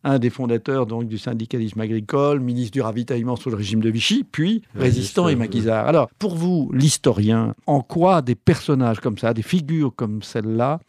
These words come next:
Speaker 1: ont-elles nourri votre vision de l'histoire et l'ont-elles enrichie ?
Speaker 2: Alors, si vous voulez, mon grand-père était le Dreyfus de la famille.
Speaker 1: Mhm.
Speaker 2: Simplement, au lieu de capitaine Dreyfus, il y a des rayonnements français, international. Mon grand-père n'a qu'un rayonnement familial. Mais attention, j'ai un A D N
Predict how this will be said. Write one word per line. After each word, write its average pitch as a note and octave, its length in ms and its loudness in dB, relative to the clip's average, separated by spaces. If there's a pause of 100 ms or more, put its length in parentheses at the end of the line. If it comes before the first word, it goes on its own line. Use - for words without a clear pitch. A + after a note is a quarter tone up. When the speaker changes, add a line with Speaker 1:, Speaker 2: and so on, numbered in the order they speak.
(140)
Speaker 1:
ont-elles C3 400 0
nourri D3+ 680 2
votre A2 260 0
vision B2+ 320 2
de A#2+ 80 -2
l'histoire D3 340 -4
et - 20 -2
l'ont-elles A#2 300 -2
enrichie ? G#2 300 -6
Speaker 2:
Alors, C#3+ 220 0 (100)
si - 120 -4
vous D3+ 60 2
voulez, D3 240 4
mon B2 220 0
grand-père A#2+ 400 2
était C#3+ 240 2
le B2+ 80 2
Dreyfus B2+ 460 0
de G#2 80 -2
la F#2+ 100 -2
famille. F2 320 -8
Speaker 1:
Mhm. - 0 - (180)
Speaker 2:
Simplement, A2 500 2
au A2 60 4
lieu G2 180 2
de F2+ 120 -6
capitaine F#2 480 -2
Dreyfus, E2+ 540 -2 (100)
il F#2 60 -10
y - 20 -6
a - 20 -6
des E2 100 -6
rayonnements F#2 640 2
français, F2 540 -2
international. F2+ 680 -2
Mon D#2 120 -4
grand-père D#2 300 0
n'a G2 140 -8
qu'un - 160 -4
rayonnement F2+ 500 0 (380)
familial. F#2 500 -2 (300)
Mais A2+ 100 2
attention, D#3 440 2
j'ai B2 140 0
un C3+ 160 4
A C3 120 4
D A#2 140 0
N G#2+ 340 2